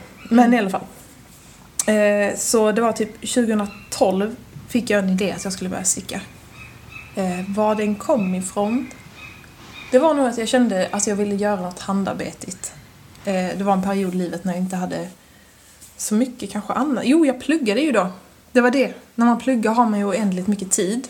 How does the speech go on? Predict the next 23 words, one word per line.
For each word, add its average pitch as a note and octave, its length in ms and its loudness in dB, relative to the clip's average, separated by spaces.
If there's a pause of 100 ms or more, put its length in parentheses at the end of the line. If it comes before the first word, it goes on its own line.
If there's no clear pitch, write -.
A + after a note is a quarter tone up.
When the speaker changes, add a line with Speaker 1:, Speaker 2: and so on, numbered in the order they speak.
Speaker 1:
Jag G#3+ 100 0
hade G3+ 120 2
inte G3+ 180 0
barn. B3+ 460 2 (340)
Jag G#3+ 100 -2
hade A3 200 2
liksom G3 300 0
inte A3+ 160 -2
så - 120 -2
mycket - 360 -2
annat A#3 140 4 (200)
Speaker 2:
Nej, A3 40 2
Speaker 1:
än G3+ 180 0
Speaker 2:
nej. G3+ 80 0
Speaker 1:
plugget G3+ 520 -2
och A3 260 -2 (360)
vänner. G#3 420 0
Och, F#3 100 -2
alltså G#3+ 160 0
inte A3+ 280 0
så A#3 140 -4
mycket A#3 220 -4
annat, G3+ 220 -6